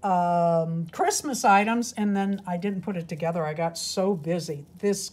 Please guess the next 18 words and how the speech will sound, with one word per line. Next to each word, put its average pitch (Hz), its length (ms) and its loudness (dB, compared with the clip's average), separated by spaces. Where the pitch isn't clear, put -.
coming 311 480 2
year, 160 440 0
I'm, 190 320 0
I'm 185 180 0
doing 165 300 -2
something. 151 540 -10
And 185 180 -2
then 220 180 -4
there 175 220 -4
is 160 140 -6
a 151 80 -6
little 190 560 -6
pillow. 175 320 -2
I'll 320 120 -2
bet 180 280 -6
she - 220 -10
made 339 460 -4
that. 135 500 -8